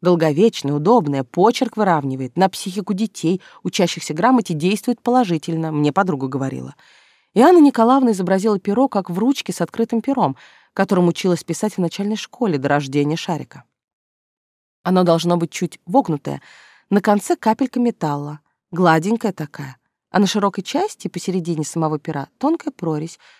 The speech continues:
чтобы чернила стекали, но кляксы не делали. Улавливаете мысль, товарищи?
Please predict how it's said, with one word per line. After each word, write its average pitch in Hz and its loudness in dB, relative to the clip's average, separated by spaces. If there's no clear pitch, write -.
чтобы 180 -2
чернила 185 -2
стекали, 175 -2
но 175 2
кляксы 180 -2
не 214 -2
делали. 147 -10
Улавливаете 254 2
мысль, 165 -4
товарищи? 151 -8